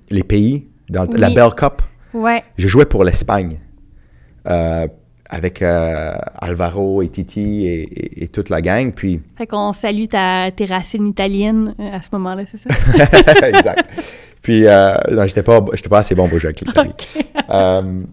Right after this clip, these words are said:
Speaker 1: puis on, on, je finis un, un, un match.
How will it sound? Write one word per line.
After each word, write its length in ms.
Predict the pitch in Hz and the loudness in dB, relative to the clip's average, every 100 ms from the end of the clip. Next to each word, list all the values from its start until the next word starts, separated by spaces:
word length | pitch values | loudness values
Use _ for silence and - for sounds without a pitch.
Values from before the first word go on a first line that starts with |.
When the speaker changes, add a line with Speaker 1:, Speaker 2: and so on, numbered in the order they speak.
| - _ _ - - - _ | -20 _ _ -20 -20 -20 _
Speaker 1:
puis 160 | - 110 | -6 0
on, 260 | 98 98 104 | 2 2 0
on, 380 | 95 92 87 - - - _ _ _ _ _ | 0 0 -4 -6 -14 -20 _ _ _ _ _
je 120 | 95 - | -14 -6
finis 200 | 120 139 | 0 4
un, 400 | 101 85 85 80 - | 4 2 -2 -6 -6
un, 360 | 80 78 78 - - _ _ | -6 -6 -8 -10 -16 _ _
un 80 | 82 | -4
match. 460 | 87 170 - - | -2 -4 -12 -20